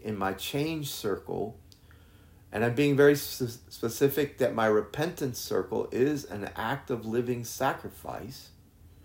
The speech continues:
to realign my mind with that which will transform my mind instead of that which will deform my mind. So this is a very specific area of my thinking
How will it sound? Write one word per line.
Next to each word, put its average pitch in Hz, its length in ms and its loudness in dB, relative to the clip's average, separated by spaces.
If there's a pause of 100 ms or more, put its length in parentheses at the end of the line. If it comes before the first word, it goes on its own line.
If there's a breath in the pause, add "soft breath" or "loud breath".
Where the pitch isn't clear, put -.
(500 soft breath)
to 120 200 2
realign 135 800 2
my 113 180 2
mind 107 540 -2
with 104 140 -8
that 113 280 2
which 110 240 -6
will 95 140 0
transform 139 1040 -2
my 80 160 -6
mind 82 380 -6
instead 95 320 -6
of 95 160 -4
that 98 280 -2
which 98 220 -6
will 90 320 -4
deform 101 720 -8 (1040 soft breath)
my 76 180 -6
mind. 71 320 -10 (1120 soft breath)
So 147 420 4 (920)
this 170 240 2
is 175 140 6
a 151 100 6
very 131 300 8
specific 143 640 -2
area 113 300 2
of 95 120 -4
my 92 140 -4
thinking 113 680 -6